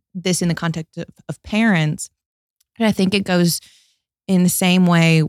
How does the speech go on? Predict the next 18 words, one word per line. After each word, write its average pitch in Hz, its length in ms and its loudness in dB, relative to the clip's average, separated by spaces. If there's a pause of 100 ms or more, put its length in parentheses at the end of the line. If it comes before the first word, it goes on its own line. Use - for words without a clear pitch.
with, 151 280 -2 (920)
with, 156 340 -4 (800)
you 185 80 -4
know, 156 240 -2
these 170 320 0
types 170 300 -6
of 151 80 -10
dynamics. 160 500 0
Somebody 202 320 2
that 180 160 0
you 175 380 2 (280)
were 190 100 0
hoping 170 680 2
this 160 200 0
would 214 100 -10
be 240 140 -2
a 233 40 2
great 208 320 -2